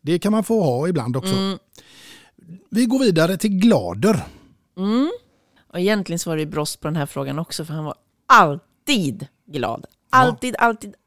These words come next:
Speaker 2: alltid glad. Men en som faktiskt alltid är glad, eller för det mesta är glad, det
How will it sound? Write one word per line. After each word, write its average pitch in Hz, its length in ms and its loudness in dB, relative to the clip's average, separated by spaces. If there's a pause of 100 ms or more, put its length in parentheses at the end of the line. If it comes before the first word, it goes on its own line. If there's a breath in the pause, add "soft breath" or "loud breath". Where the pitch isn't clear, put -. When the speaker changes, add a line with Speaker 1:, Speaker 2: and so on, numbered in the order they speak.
(100)
Speaker 2:
alltid 208 600 0
glad. - 360 -10 (580 loud breath)
Men 262 240 4
en 320 240 4
som 247 200 0
faktiskt - 560 -4
alltid 226 680 2
är 165 200 2
glad, 147 580 -2 (600)
eller 180 180 0
för 190 140 -4
det 190 60 2
mesta 220 400 0
är 165 120 4
glad, 151 460 0 (100)
det 233 100 2